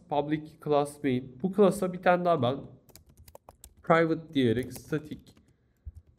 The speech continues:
e, void ve bunlar birazcık havada kalacak bugün bu kısa tanıtım videosunda fakat hepsinin gerçekten çok anlamı var. Ama bugün ben hızlı hızlı geçmek istiyorum. Yani private bu class'ın içinden çağrılabilir anlamına geliyor. Static bu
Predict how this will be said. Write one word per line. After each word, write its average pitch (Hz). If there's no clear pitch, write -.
e, 101
void 143
ve 165
bunlar 156
birazcık 151
havada 151
kalacak 110
bugün 113
bu 113
kısa 113
tanıtım 113
videosunda 110
fakat 147
hepsinin 185
gerçekten 156
çok 147
anlamı 147
var. 139
Ama 160
bugün 147
ben 143
hızlı 143
hızlı 131
geçmek 135
istiyorum. 101
Yani 101
private 156
bu 131
class'ın 156
içinden 117
çağrılabilir 104
anlamına 104
geliyor. 123
Static 170
bu 139